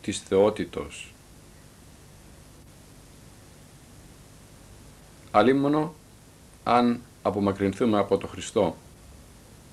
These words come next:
Όπως θα δούμε σήμερα, στο σημερινό, στη σημερινή μας συνάντηση, αγαπητοί φίλοι, ο Χριστός είναι ο Λόγος με κεφαλαίο, όπως τον αναφέρει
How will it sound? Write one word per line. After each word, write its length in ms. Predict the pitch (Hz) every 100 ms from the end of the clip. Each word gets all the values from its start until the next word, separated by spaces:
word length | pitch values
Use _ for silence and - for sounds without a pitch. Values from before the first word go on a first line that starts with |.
| - - - - - - - - - - - - - - - - - - - - - - - - - - - -
Όπως 240 | 143 175
θα 80 | 156
δούμε 240 | 156 139
σήμερα, 640 | - 165 135 95 98 127 - -
στο 200 | - 113
σημερινό, 680 | - 98 98 123 110 - -
στη 160 | -
σημερινή 420 | - 101 92 107
μας 260 | 113 92 90
συνάντηση, 680 | - - 92 92 87 90 101
αγαπητοί 380 | 90 85 90 98
φίλοι, 400 | - 101 127 143 - - - - - - - - - - - -
ο 80 | 110
Χριστός 440 | 120 - 160 156
είναι 340 | 156 156 151 -
ο 120 | 113
Λόγος 400 | 120 139 147 143
με 100 | 127
κεφαλαίο, 680 | 117 107 - 104 113 85 76 - -
όπως 280 | 131 131 123
τον 120 | 120
αναφέρει 680 | 107 101 - 113 113 123